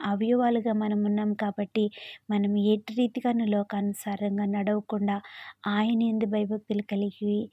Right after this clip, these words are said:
ఉండి జీవించి, ఆయన అవయవాలుగా మనము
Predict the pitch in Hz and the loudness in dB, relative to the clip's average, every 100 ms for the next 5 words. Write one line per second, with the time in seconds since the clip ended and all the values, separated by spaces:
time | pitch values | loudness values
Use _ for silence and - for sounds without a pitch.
0 | - - - 220 202 202 214 - 233 226 | -16 -20 -8 0 2 2 0 0 0 2
1 | 220 208 208 - 208 - _ - 202 208 | 2 0 0 2 2 0 _ -10 -4 0
2 | 220 220 220 - 208 202 226 220 220 220 | 0 2 0 0 -2 2 2 2 0 -2
3 | 214 214 - - - - 208 214 214 220 | 0 -2 -2 -12 -16 -4 2 4 4 2
4 | 214 | 0